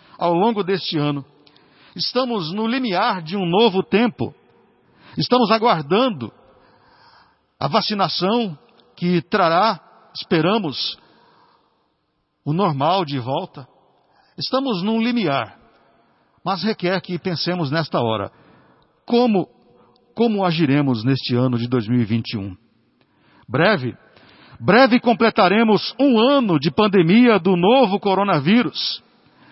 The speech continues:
Um ano de distanciamento social, um ano de sofrimento para mais de duzentas mil famílias que perderam seus parentes. Um ano de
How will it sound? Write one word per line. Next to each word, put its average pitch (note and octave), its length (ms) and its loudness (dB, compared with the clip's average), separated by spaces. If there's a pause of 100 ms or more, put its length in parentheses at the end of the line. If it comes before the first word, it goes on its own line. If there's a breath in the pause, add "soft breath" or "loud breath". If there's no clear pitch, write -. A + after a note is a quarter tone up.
(320 loud breath)
Um D4 360 2
ano C4 340 2
de F#3 140 -6
distanciamento A3 880 0
social, F3 680 -2 (580 loud breath)
um C#4+ 320 6
ano C#4 320 6
de G3+ 120 -2
sofrimento A3 960 0 (260 soft breath)
para G#3+ 260 2
mais A3 380 2
de F#3+ 140 0
duzentas F#3+ 1000 2
mil A#3 280 2
famílias G3+ 1000 2 (480 soft breath)
que A#3+ 140 2
perderam G#3 680 2
seus G#3+ 260 -6
parentes. - 880 -4 (640 loud breath)
Um C#4+ 360 4
ano B3+ 380 6
de F#3+ 120 -2